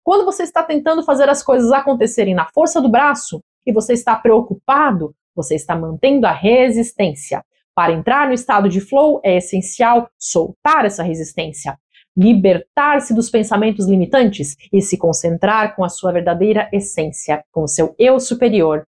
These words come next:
Se você chegou até aqui, escreve nos comentários: "Eu decido soltar e deixar fluir." Eu decido soltar e deixar fluir. Quero aproveitar aqui para agradecer a todos os alunos do treinamento Mestres do Universo.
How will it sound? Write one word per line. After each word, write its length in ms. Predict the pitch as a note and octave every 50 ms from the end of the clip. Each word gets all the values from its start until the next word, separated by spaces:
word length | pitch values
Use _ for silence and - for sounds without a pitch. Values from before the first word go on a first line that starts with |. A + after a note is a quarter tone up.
| _ _
Se 180 | - - F#4+ D4+
você 240 | C#4 C4 C4+ D4+
chegou 340 | - - C#4+ A#3+ A#3 A3+ G#3+
até 160 | G3 G3+ G#3+
aqui, 380 | F#3+ F#3+ F#3+ - - D4+ D#4 C#4
escreve 420 | A#3+ B3 - - C4 C4+ C#4+ C#4
nos 140 | C4 A#3+ B3
comentários: 720 | - C#4+ C#4 C#4+ C#4+ - G3+ E3 E3 E3 E3 D3+ - - - _ -
"Eu 200 | C4 D#4+ E4 C4
decido 360 | C#4 C#4 - - C4 A3 A#3+
soltar 800 | A#3+ - - D#4 C#4+ C4+ A3+ G3+ - - G#3+ G3 F3 E3+ - - -
e 100 | A#3 F#3+
deixar 480 | F3+ F3 F3 - - B3+ A#3+ B3 A#3+
fluir." 420 | - - B3+ A#3+ G3+ F3 E3 D#3 - _ _ _ _ _ _ _ _ - -
Eu 200 | C4+ C#4+ C#4 A#3
decido 340 | A3+ A3+ A3+ - D4+ C#4
soltar 600 | D4 - - E4+ E4 D#4+ - C#4 B3 A#3+ A#3+ A#3+ - _ _ -
e 240 | B3 C#4+ D4+ A#3 F#3+
deixar 540 | F3 F3 F3 E3+ - - - C4+ C4+ C4+ B3
fluir. 500 | - - C4+ B3+ C4+ A3+ F3+ E3+ F#3 F3+ - _ -
Quero 240 | C#4 C4+ C4+ B3 A#3
aproveitar 500 | A#3+ B3+ B3 G#3 G#3 G#3 G#3 A#3 A#3 A3+
aqui 260 | A3+ A3+ - A#3 A#3
para 300 | - A3+ G#3 G#3+ - -
agradecer 640 | G#3+ A#3 A#3+ A3 A3+ A#3 A3 A3 A3 A3 - A#3+ G#3+
a 60 | G#3+
todos 260 | G#3+ A#3 A3+ A#3+ G#3+ G#3
os 100 | G#3+ G3+
alunos 400 | G#3+ G#3 G#3+ A#3+ A#3 A3+ A#3 G#3+
do 140 | A3+ A#3 A#3
treinamento 520 | A3 A3+ A3 A3 G#3+ A3 G#3+ G#3+ G#3 A3+
Mestres 480 | A3 A3 A3 A3+ A3+ - - A#3 A3 F#3+
do 120 | F3+ G3
Universo. 580 | A3 A3+ A3 F#3 F#3 E3+ E3 E3 - - - -